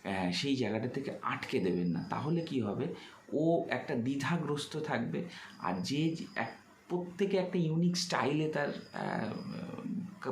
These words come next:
মেথড হয়। এই পৃথিবীতে একটা প্রসঙ্গে এই কথাটা মনে পড়লো যে পৃথিবীতে প্রত্যেকটা মানুষ কিন্তু এ-, একটা মেধা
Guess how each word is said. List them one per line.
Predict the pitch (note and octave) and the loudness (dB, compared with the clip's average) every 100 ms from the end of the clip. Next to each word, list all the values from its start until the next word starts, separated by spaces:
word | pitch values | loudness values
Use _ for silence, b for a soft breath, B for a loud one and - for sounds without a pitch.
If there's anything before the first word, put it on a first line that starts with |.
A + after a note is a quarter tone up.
| - | 0
মেথড | A2 G#2 C#3+ C3+ | 0 0 0 0
হয়। | A#2 C#3 - B B B B B | 0 -2 -6 B B B B B
এই | D3+ - | -4 -2
পৃথিবীতে | F3+ A3+ A3 F#3+ D3 A2 - - - - - - | -2 2 4 4 4 4 2 -6 -16 -20 -16 -4
একটা | A#2+ D#3+ - - - | -2 0 -2 -4 -6
প্রসঙ্গে | C#3 E3 D#3+ D#3 | -4 -2 0 2
এই | D3+ | 2
কথাটা | - B2+ - | 2 0 0
মনে | C#3 A#2+ B2 B2+ | 0 2 2 4
পড়লো | C#3 A2 | 2 2
যে | A2 C3 C3 | 2 2 0
পৃথিবীতে | C#3 F#3 F3 F3 F#3 F3+ - - | -2 0 0 2 2 0 -4 -6
প্রত্যেকটা | D#3 - - - F#3+ F#3+ G3 | -6 -6 -10 -4 -2 -2 -2
মানুষ | D#3+ B2 A#2+ C3 | 0 2 2 0
কিন্তু | - C#3+ B2+ C#3 C#3 C#3 B B B B - | -4 -4 -2 -2 -2 -4 B B B B -4
এ-, | - - | -4 -4
একটা | - E3 | -4 0
মেধা | C3 A#2+ B2+ A#2+ C#3+ D#3 D3+ | 2 4 4 2 2 2 2